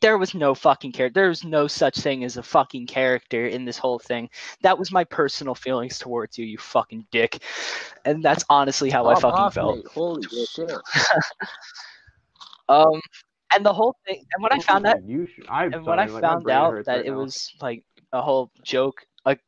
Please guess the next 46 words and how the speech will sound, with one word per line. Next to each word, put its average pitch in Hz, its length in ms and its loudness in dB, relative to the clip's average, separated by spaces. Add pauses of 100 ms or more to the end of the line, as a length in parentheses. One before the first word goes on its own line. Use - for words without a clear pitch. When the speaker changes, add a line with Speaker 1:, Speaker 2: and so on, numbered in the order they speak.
(120)
Speaker 1:
like, 117 280 2
to, 135 440 -6 (340)
like, 120 260 -4
me 147 440 0 (920)
living 180 260 4
with 196 160 0
my 190 80 4
parents, 202 320 2
I 170 120 4
found 196 300 2
that 208 140 2
fucking 175 300 2
retarded 147 600 0
more 156 220 -4
than 143 180 -8
to 135 80 -10
be 139 320 -2 (100)
offended 147 560 0 (200)
by 190 180 6
it, 208 160 2 (540)
because 185 280 4
I'm 302 220 4
a 285 60 0
fucking 220 420 0
junior 160 560 -4
in 139 160 -2
high 139 220 2
school. - 320 -2
Speaker 2:
<laughs> 156 100 0
Exactly, 117 560 -10
holy 107 260 -8
fuck. 95 400 -18 (460)
Speaker 1:
And 170 220 4
I, 196 240 8
I'm 214 180 4
Speaker 2:
Mm. - 40 -4
Speaker 1:
seventeen 220 760 2
years 214 320 -4
old, 131 220 -8 (100)
and 175 100 -4
I'm 185 140 0
a 180 80 2
junior 196 680 0
in 214 100 2
high 190 260 4
school, 123 460 -6